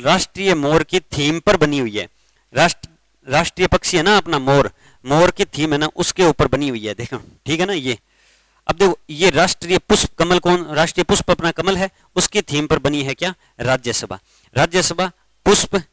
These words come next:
ठीक है, राष्ट्रीय पुष्प कमल के theme पर और राष्ट्रीय पक्षी मोर के theme पर क्या, क्या बनी है, लोकसभा बनी है, ठीक है ना। अट्ठाईस मई को नवनिर्मित संसद भवन का उद्घाटन के साथ देश के इतिहास में कई स्वर्णिम पन्ने जोड़े जाएंगे।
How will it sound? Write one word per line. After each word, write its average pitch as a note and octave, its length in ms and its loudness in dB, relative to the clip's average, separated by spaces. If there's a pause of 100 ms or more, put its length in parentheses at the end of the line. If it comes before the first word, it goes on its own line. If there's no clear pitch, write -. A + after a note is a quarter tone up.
(460)
ठीक D3 140 -2
है, E3+ 60 4
राष्ट्रीय E3 320 0
पुष्प - 240 -2
कमल F3 260 0
के G3+ 200 0
theme - 720 -6
पर F#3 180 -2
और D3 240 0
राष्ट्रीय E3 320 2
पक्षी - 320 -4
मोर D3 280 4
के F#3 140 0
theme C3+ 220 -6
पर C3+ 140 -2
क्या, C3 220 -4
क्या B2+ 300 -4
बनी B2 180 -6
है, E3 140 -10 (280)
लोकसभा C#3+ 520 2
बनी A2+ 220 -8
है, G#2 180 -12
ठीक E3+ 240 -2
है E3+ 60 2
ना। F#3 100 -4 (380)
अट्ठाईस F3+ 440 0
मई D#3+ 240 2
को F#3 160 2
नवनिर्मित D#3+ 640 2
संसद D#3+ 360 -4
भवन B2+ 300 -2 (240)
का C#3 80 -2 (100)
उद्घाटन C3 420 -6
के D#3 140 -4
साथ C#3+ 240 0 (120)
देश E3 220 0
के - 200 -4
इतिहास C3 420 -4
में C#3 200 -6
कई F3+ 180 2
स्वर्णिम C3+ 480 -2
पन्ने B2+ 340 -4
जोड़े A#2+ 320 0 (300)
जाएंगे। B2 500 -4